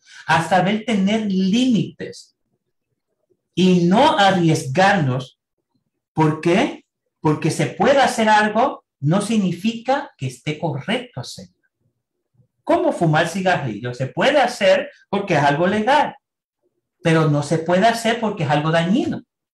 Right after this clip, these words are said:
So, Dios nos pone que así lo mismo la prueba. ¿Sí?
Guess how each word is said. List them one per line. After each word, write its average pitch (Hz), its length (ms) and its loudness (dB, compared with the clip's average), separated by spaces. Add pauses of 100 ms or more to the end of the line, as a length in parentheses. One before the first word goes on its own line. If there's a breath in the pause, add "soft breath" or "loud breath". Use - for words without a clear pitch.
(880)
So, - 200 -4
Dios 202 240 -2
nos 262 200 -4
pone 220 380 0
que 110 180 -10
así 143 300 -4
lo 220 120 0
mismo 233 300 -2
la 185 180 0
prueba. 269 420 -4 (920)
¿Sí? 110 180 -12